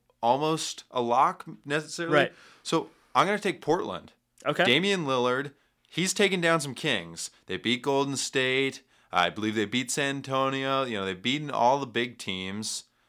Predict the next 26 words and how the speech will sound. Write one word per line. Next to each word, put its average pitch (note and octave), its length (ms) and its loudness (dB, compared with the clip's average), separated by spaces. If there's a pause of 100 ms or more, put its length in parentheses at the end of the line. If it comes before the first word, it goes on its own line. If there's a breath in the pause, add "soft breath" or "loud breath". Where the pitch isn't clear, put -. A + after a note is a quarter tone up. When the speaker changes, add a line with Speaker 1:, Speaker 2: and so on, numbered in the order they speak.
(480 soft breath)
Speaker 1:
Uh, A#2+ 200 2 (220)
and, A#2+ 240 2
you C3 100 -6
know, C3 60 4
I C#3+ 100 6
believe E3 360 -2
in A3 120 -4
them. F2+ 220 -8
You G#2 100 -8
know, G#2 80 -4
the, G#2+ 220 -2
the G#2+ 100 -6
way A#2 140 4
they F3 100 0
play F3+ 180 -4
basketball, A2+ 680 -2 (200 soft breath)
uh, F#2 200 4
and G2+ 280 -6
the F#2+ 60 -10
things C#3+ 240 -4
they've D3+ 120 -2
got C#3+ 160 0
going C#3 220 0
for B2+ 120 -4
them. F#2+ 280 -6 (600 soft breath)
If, A#2 240 -4